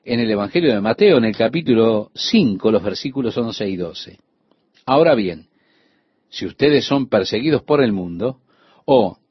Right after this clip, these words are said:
ridiculizados por el mundo, asegúrese que esa persecución proviene por causa de Cristo, y no porque usted es una persona insoportable.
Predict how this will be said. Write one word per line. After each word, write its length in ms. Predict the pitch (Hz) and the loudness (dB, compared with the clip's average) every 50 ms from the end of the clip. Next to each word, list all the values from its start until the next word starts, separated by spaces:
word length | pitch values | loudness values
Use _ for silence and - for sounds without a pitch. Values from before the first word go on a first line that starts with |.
| _ _ _ _ | _ _ _ _
ridiculizados 1300 | - - 113 131 151 190 196 170 139 120 104 - - 180 190 156 139 117 - - 170 156 117 98 90 - | -14 -8 -2 0 2 2 2 2 0 -2 -2 -2 -2 -2 -2 -2 -2 -6 -2 0 2 2 2 0 -2 -2
por 180 | - 104 101 | -4 -4 -2
el 80 | 107 123 | -2 -2
mundo, 480 | 131 113 98 90 87 95 120 151 156 - _ _ _ _ _ _ _ _ _ _ _ _ - _ | -2 -2 -4 -4 -4 -4 -6 -6 -6 -10 _ _ _ _ _ _ _ _ _ _ _ _ -20 _
asegúrese 840 | - 165 170 - - 196 220 262 220 135 101 87 - 117 131 170 214 - | -4 -4 -2 0 0 2 4 4 4 2 2 0 -2 -2 -2 -2 -4 -4
que 200 | - 110 107 113 | -2 0 0 0
esa 260 | 123 - - 120 107 | 2 0 0 0 0
persecución 680 | - 113 104 98 - 110 92 92 92 - - 190 180 131 | 0 0 0 -2 -4 -6 -8 -8 -6 -2 0 0 0 0
proviene 640 | - 101 107 104 120 147 175 185 196 208 214 202 - _ _ _ _ _ _ | 0 0 0 2 4 4 4 4 4 2 0 -2 -4 _ _ _ _ _ _
por 260 | - 110 107 - - | 0 2 2 2 0
causa 460 | - - 143 156 160 147 143 - 165 151 | 0 2 2 2 2 0 0 -2 0 0
de 120 | 147 127 | 0 0
Cristo, 480 | - 92 80 - - _ - - - _ _ _ _ _ _ _ _ _ _ _ _ _ _ _ _ _ _ _ _ _ | -2 -6 -8 -8 -12 _ -20 -20 -20 _ _ _ _ _ _ _ _ _ _ _ _ _ _ _ _ _ _ _ _ _
y 220 | - 139 131 127 120 | -2 2 2 2 4
no 280 | 127 160 196 226 214 | 4 4 4 2 2
porque 280 | 196 180 156 123 104 101 | 2 0 0 0 -2 -6
usted 420 | 95 - - 127 139 147 151 - - _ _ | -10 -4 0 2 2 2 0 -4 -8 _ _
es 200 | 135 131 - - | -4 -4 -2 0
una 220 | 123 107 104 95 | 0 0 0 0
persona 640 | - 98 87 82 - - - 190 208 202 208 202 - _ _ _ _ - | -2 -4 -6 -6 -4 -2 0 0 2 2 0 -2 -4 _ _ _ _ -8
insoportable. 1500 | 156 165 175 180 180 165 - - - - 135 135 135 131 - 127 123 120 113 104 - 101 90 82 80 80 78 - - | -6 -6 -4 -4 -6 -6 -8 -8 -2 0 2 2 2 2 2 2 2 2 2 0 -2 -2 -2 -2 -4 -10 -14 -18 -20